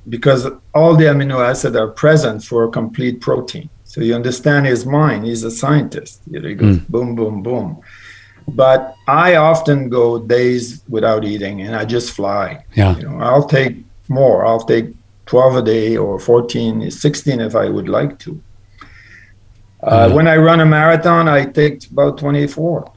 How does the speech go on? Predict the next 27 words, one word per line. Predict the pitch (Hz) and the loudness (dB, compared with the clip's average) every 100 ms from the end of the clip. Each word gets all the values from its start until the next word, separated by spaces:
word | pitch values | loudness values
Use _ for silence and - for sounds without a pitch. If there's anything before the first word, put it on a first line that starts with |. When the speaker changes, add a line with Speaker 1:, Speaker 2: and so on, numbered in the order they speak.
| - | -4
Speaker 1:
I'll | 120 135 | 0 0
take, | 139 143 139 - | 2 2 2 -2
uh, | 127 120 117 113 | 0 0 0 -2
during | 113 113 151 165 156 147 | -4 0 4 6 4 4
the | 135 | 2
race, | 127 135 185 - - | 0 0 0 -4 -8
I'll | 107 117 113 | -2 -2 -2
take | 120 - | -4 -2
one | 117 117 | -4 0
every | 110 110 107 | 0 0 0
half | 104 104 98 | -2 -4 -4
hour | 92 92 123 123 | -2 -2 -4 -6
on | 123 | -6
the | 123 | -8
sublingual. | - - 135 123 117 113 131 180 - - | -4 2 2 2 -2 -2 -2 -4 -8 -2
I | 110 | 2
Speaker 2:
Oh. | |
Speaker 1:
let | 117 117 | 4 2
it | 117 | -2
melt | 113 110 113 - | -4 -4 -4 -6
there. | 104 101 143 - _ - | -6 -4 -4 -8 _ -10
Speaker 2:
Huh. | - - - _ _ _ - _ _ _ _ - | -4 -4 -6 _ _ _ -20 _ _ _ _ 0
Interesting. | 139 147 165 | 0 2 0
Speaker 1:
After | 165 185 | 2 4
the | 160 160 | 4 4
race, | 147 151 156 151 | 4 4 4 2
I | 120 120 | 0 0